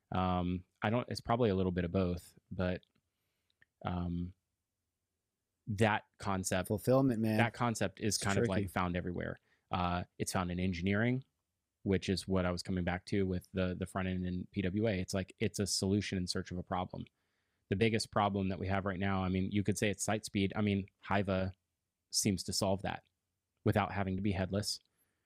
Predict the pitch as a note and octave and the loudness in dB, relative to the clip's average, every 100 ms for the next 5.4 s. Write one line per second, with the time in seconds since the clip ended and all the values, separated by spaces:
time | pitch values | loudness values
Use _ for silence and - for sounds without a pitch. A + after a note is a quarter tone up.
0 | _ _ - F#2+ F#2 F#2 F#2+ F#2+ F#2+ F#2+ | _ _ 0 0 2 0 -2 -2 2 4
1 | G2 G2 F#2+ _ - G2+ A2 G#2+ F2+ G2+ | 4 2 -4 _ 0 2 4 4 4 2
2 | - _ _ _ _ _ _ _ - F#2 | -6 _ _ _ _ _ _ _ 0 2
3 | F2+ F2 F2+ F2 - _ _ _ _ _ | 4 2 0 -2 -6 _ _ _ _ _
4 | _ _ _ _ - - G#2+ F#2 F#2 - | _ _ _ _ -8 -2 0 0 0 2
5 | G#2+ A2 G#2+ | 4 2 -2